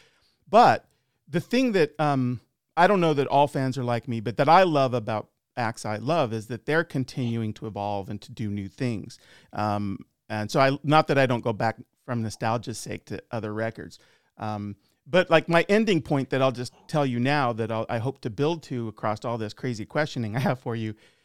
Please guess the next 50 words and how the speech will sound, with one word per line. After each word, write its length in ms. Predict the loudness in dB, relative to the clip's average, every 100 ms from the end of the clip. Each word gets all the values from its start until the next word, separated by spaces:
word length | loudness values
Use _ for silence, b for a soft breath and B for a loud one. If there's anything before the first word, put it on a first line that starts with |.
| b b
is 100 | -10 4
I 220 | 8 8
think 360 | 6 -2 -4 -8
that 140 | -6
the 60 | -4
work 280 | -2 -2 -4
you're 80 | -4
doing 240 | -2 0
now 240 | 0 -2 -2
is 180 | -4
the 100 | -2
best 280 | -2 -2 -4
work 180 | -8 -10
you've 120 | -8 -8
ever 200 | -8 -10
done. 220 | -14 -16 _ _ _ _ _ _ _ _
Um, 420 | -6 -4 -6 -8 -14 _ _ -18
vocally, 640 | -4 -2 -2 -2 -2 -4 -8 _ _ _
uh, 320 | -6 -2 -2 -2
and 120 | 2
I, 120 | 2
and 100 | 2
I'll, 200 | 2 0 4
I 60 | 2
have 100 | 2
some 100 | -4
examples 400 | -4 -6 -6 -10
of 80 | -8
that 160 | -8
when 120 | -6 -8
we 80 |
get 260 | -8 -8 -10
to 100 | -16
it. 120 | -16 -10
But 160 | -4 2
I, 320 | 4 2 0 -2
um, 300 | -2 -2 -8 b
so 120 | 4
I, 180 | 4 6
and 140 | 4 4
I'm 200 | 4 4
a, 80 | 0 0
I'm 120 | 0
a 40 |
vocalist 440 | 4 4 4 -2 -2
myself, 400 | -6 0 0 0
so 100 | -2
I 60 |
have 260 | -2 0 2
a, 120 | 0